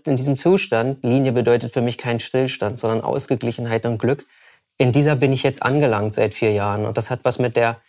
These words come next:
Heilung meiner chronischen Krankheiten zu tun. Deswegen war mir das wichtig, auch hier zu thematisieren, weil ich glaube, wir sollten eben auch als Menschen darüber sprechen, was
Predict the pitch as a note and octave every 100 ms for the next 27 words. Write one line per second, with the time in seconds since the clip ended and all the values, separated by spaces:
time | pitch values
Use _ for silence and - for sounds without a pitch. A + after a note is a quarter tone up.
0 | _ - A2+ B2 D#3 C#3+ B2 A#2+ A#2 A#2
1 | A#2 - - B2 B2+ G#2 G#2+ G#2+ A2+ A#2
2 | A#2 _ _ _ _ A#2+ B2+ B2+ B2 A#2
3 | B2+ A#2 A#2+ C3 - C3+ C3 _ _ _
4 | - A2 B2+ C3+ A#2 B2+ A#2+ B2 A2+ B2
5 | C#3 B2+ A#2 - A#2 A#2+ B2+ B2 A#2 A2+
6 | A#2 B2 - B2+ B2 - - - B2+ -
7 | B2 - A#2 C3 C#3 B2 B2 B2 - -
8 | A#2 B2 A#2 _ _ _ _ _ _ -
9 | - - B2 -